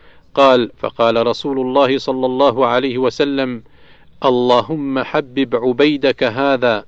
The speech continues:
يعني أبا هريرة، وأمه إلى عبادك المؤمنين، وحبب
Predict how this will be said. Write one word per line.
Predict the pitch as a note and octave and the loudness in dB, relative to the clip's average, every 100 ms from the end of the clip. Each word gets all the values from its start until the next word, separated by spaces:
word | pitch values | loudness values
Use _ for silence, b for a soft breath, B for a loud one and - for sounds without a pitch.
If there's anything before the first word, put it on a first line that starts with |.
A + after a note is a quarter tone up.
| - | -6
يعني | B2+ A2 A2 A2 | -4 -2 -4 -6
أبا | A2 A2 | -2 -2
هريرة، | F#2+ G#2+ A#2 G2+ F#2 b b b b | -2 -2 -2 -2 -6 b b b b
وأمه | B2 B2+ - C3 A#2+ C#3+ C3 C3+ B2+ - | 0 2 2 -2 -2 -2 -2 -2 -2 -4
إلى | C3 B2+ | 0 0
عبادك | B2 C3 B2 C#3 B2+ B2 C3+ | 0 -2 0 0 0 -4 -4
المؤمنين، | B2+ B2+ - B2+ B2+ C#3 A#2+ G#2 b b b - | -4 -6 -6 -6 -2 -2 -4 -8 b b b -4
وحبب | A#2+ A#2 - C#3+ A#2+ B2+ | -2 0 -2 -6 -4 -6